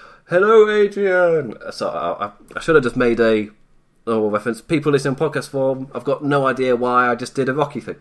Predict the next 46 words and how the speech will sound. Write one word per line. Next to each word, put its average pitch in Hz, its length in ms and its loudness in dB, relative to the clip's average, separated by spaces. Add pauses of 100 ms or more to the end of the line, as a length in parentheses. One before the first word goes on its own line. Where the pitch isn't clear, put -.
(140)
<laughs> 220 120 0
But 196 220 2
I've 202 100 2
done 170 120 -2
it. - 160 -4 (340)
So 117 80 -10
there 98 180 -2
you 87 60 -6
go. 80 160 -4 (380)
Near 113 180 -6
Burnley. 139 680 -4
That's 110 200 0
not - 140 -6
how, - 140 -10 (460)
I 135 60 -8
did 147 160 -6
Birmingham 185 320 2
accent 180 260 -4
for 156 80 -14
Burnley. 107 440 -2
I 104 80 -4
do 127 120 -6
apologise. 113 600 -4 (340)
<laughs> - 300 -2
And 160 220 2
yes, 170 180 2
that 175 140 4
was 185 120 2
a 156 60 -4
Birmingham 143 420 4
accent. 135 320 -2
I 87 60 -4
just - 120 -12
did 123 120 -2
it - 80 -2
with 123 100 -4
no 123 220 2
emphasis. 110 680 -2 (180)
<laughs> - 160 -6
So 98 260 -2
it's 82 100 -8
just 92 160 -12 (340)
me, 110 140 0
like 117 320 -2
I'm 107 140 -4
yawning, 101 540 0